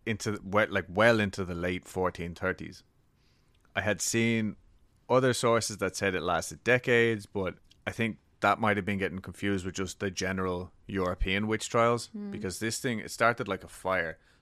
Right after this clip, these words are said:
Speaker 1: Like, one place would have it down here, and then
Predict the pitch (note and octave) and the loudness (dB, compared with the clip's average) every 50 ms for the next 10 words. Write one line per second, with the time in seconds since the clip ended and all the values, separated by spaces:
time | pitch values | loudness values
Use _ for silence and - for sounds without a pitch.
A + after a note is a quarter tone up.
0 | _ - F#2 F2+ - _ _ _ _ _ _ - - G#2+ G#2+ G#2 G2+ - G#2+ G2+ | _ -10 -10 -10 -10 _ _ _ _ _ _ -8 -4 -2 -2 -2 0 0 0 0
1 | F#2+ - - E2+ F#2 F#2+ F#2 F2 F2+ - F2+ F2 E2+ E2 F2 G#2 G#2+ A2 G#2+ G#2+ | 0 -2 -6 -6 -2 -2 -2 -2 -2 -6 -6 -6 -6 -6 -4 -2 0 2 2 2
2 | G#2 G2 F#2+ - _ _ _ _ _ _ _ _ - F#2 F2+ F2+ F2+ F2+ F2+ F2+ | 2 0 -2 -6 _ _ _ _ _ _ _ _ -12 -10 -6 -4 -4 -4 -4 -6
3 | F2 | -10